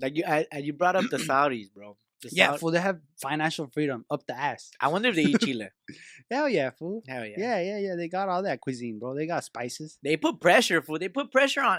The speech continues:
Speaker 1: everybody that, like, Hey, you wanna come to Saudi Arabia? You
Speaker 2: Yeah.
Speaker 1: better fucking recognized,
Speaker 2: That
Speaker 1: dog.
Speaker 2: production yesterday, bro. I don't know if you saw the, the production leading up to the main fight.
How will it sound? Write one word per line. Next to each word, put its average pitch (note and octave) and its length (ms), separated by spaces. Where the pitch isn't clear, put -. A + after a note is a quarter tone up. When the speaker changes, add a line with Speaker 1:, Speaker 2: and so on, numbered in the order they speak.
Speaker 1:
everybody E3 500
that, B2 200
like, A#2 220
Hey, D#3+ 160
you D#3+ 140
wanna C4 200
come A#3 220
to F#3+ 80
Saudi F#3+ 420
Arabia? G#3 680
You G3+ 160
Speaker 2:
Yeah. - 60
Speaker 1:
better F#3+ 320
fucking C#3+ 440
recognized, B2+ 560
Speaker 2:
That D3+ 180
Speaker 1:
dog. E3+ 140
Speaker 2:
production F3 480
yesterday, D#3 440
bro. A#2 160
I B2+ 60
don't D3+ 120
know E3+ 100
if E3+ 120
you D#3 80
saw D#3 340
the, C#3 240
the B2 160
production C#3 680
leading C#3+ 280
up C#3 180
to C#3+ 100
the C3 100
main C3 200
fight. C#3+ 280